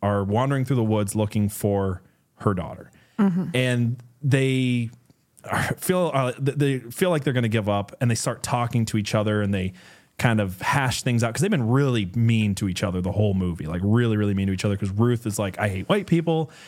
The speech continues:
Speaker 1: and
Speaker 2: Mm-hmm.
Speaker 1: Amanda's like, "I don't trust you 'cause you're black," but that's not really what it is, but that's how you're supposed to feel.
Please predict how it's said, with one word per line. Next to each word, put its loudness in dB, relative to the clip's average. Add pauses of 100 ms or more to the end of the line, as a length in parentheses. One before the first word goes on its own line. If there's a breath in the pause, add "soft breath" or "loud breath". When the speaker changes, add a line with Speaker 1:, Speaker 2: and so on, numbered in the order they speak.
(140 loud breath)
Speaker 1:
and 2
Speaker 2:
Mm-hmm. 4
Speaker 1:
Amanda's 0
like, -4
"I 2
don't -4
trust -2
you 0
'cause 0
you're -2
black," 0 (220)
but -2
that's 0
not 0
really 2
what 2
it 2
is, 0
but -2
that's 0
how 0
you're 0
supposed -4
to -6
feel. -2